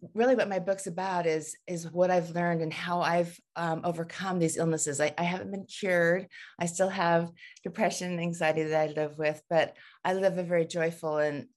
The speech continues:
well life and, and, um, you know, have a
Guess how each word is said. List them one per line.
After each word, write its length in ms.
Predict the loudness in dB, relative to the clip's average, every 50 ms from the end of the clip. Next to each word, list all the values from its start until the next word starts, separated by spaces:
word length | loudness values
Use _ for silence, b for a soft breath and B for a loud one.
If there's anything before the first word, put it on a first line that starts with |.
| _ -20
well 380 | -20 -8 -2 0 0 0 0
life 460 | -2 -2 -2 0 0 0 0 -2 -2
and, 260 | -2 -2 -2 -2 -6 -8
and, 400 | -8 -8 -6 -6 -4 -4 -4 -4 -4
um, 440 | -4 -4 -2 -2 -4 -4 -4 -6 -10 B B B B B B B B B
you 80 | -4 -2
know, 60 | -2
have 160 | -2 0 0
a 160 | 0 0 -2